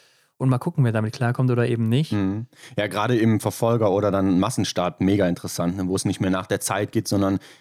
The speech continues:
Speaker 2: wer als erstes über die Ziellinie läuft. Und dann, also ähnlich wie in der Mixstaffel, das
Speaker 1: Ja.
Speaker 2: war ja wohl auch dann schon wieder so ein Rennen, wo man dachte, boah, davon will ich mehr sehen. Und ja, da wünsche ich mir auch, dass wir solche Rennen halt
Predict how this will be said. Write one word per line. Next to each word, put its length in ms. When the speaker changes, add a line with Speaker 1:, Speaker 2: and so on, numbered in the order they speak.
Speaker 2:
wer 440
als 160
erstes 280
über 120
die 120
Ziellinie 440
läuft. 380
Und 360
dann, 440
also 220
ähnlich 380
wie 320
in 100
der 120
Mixstaffel, 720
das 140
Speaker 1:
Ja. 60
Speaker 2:
war 60
ja 160
wohl 260
auch 220
dann 180
schon 220
wieder 240
so 100
ein 80
Rennen, 320
wo 80
man 160
dachte, 240
boah, 480
davon 420
will 120
ich 140
mehr 260
sehen. 340
Und 360
ja, 160
da 140
wünsche 180
ich 80
mir 100
auch, 140
dass 220
wir 100
solche 400
Rennen 300
halt 240